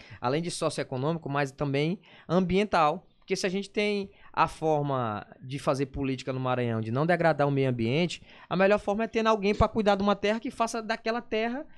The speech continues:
surgir proventos, dinheiro, rendimento pra sua família.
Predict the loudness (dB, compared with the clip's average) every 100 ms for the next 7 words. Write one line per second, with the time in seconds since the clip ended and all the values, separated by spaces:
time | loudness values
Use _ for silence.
0 | -20 -20 -20 -8 0 2 2 -2 -2 2
1 | 2 2 0 -2 -8 -4 2 4 4 0
2 | -2 -2 0 0 -2 -4 -2 -2 -2 -2
3 | -4